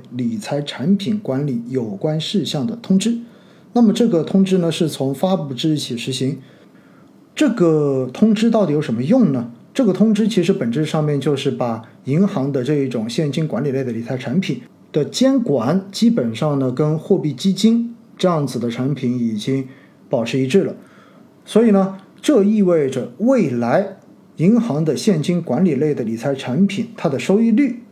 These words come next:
很有可能会慢慢的趋于下降，到最后应该会和货币基金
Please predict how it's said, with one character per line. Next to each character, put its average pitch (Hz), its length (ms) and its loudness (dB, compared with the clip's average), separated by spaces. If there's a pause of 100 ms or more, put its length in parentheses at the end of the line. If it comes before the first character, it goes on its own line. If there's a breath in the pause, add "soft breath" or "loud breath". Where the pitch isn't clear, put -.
(140)
很 175 240 0
有 156 180 2
可 123 280 -6
能 110 300 -4 (160)
会 156 160 0
慢 156 300 0
慢 139 260 0
的 110 140 -2
趋 131 160 -6
于 135 100 -2
下 143 200 0
降， 180 200 -2 (360 loud breath)
到 190 160 2
最 196 240 2
后 143 340 -2 (280)
应 170 200 0
该 165 160 2
会 156 220 0
和 127 180 -4
货 127 380 0
币 120 240 -6
基 156 280 -4
金 165 220 -2